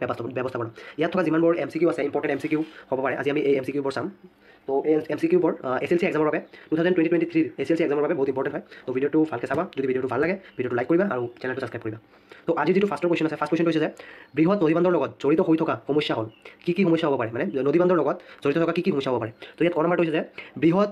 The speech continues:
এলেকাৰ শস্য পথাৰ হেৰু-, হেৰুৱাব লাগি-, লগীয়া হয়। তাৰপিছত ক নাম্বাৰটো হৈছে যে বৃহৎ পৰিস্থিতি তন্ত্ৰ বিনিষ্ট হয়। তাৰপিছত গ নাম্বাৰটো হৈছে ক আৰু খৰ এটাও নহয়,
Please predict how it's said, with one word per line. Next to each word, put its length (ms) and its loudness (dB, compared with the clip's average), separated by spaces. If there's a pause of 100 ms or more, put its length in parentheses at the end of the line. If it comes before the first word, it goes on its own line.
(140)
এলেকাৰ 280 2 (540)
শস্য 180 0 (100)
পথাৰ 200 0 (140)
হেৰু-, 200 0 (160)
হেৰুৱাব 280 2
লাগি-, 180 0 (100)
লগীয়া 200 0
হয়। 100 -6 (460)
তাৰপিছত 280 -2
ক 60 2
নাম্বাৰটো 200 2
হৈছে 120 2
যে 120 0
বৃহৎ 180 2
পৰিস্থিতি 300 2
তন্ত্ৰ 160 2 (280)
বিনিষ্ট 260 2
হয়। 200 -2 (420)
তাৰপিছত 240 -2
গ 80 2
নাম্বাৰটো 200 2
হৈছে 160 0
ক 20 2 (140)
আৰু 160 2
খৰ 200 0
এটাও 140 -4
নহয়, 200 -2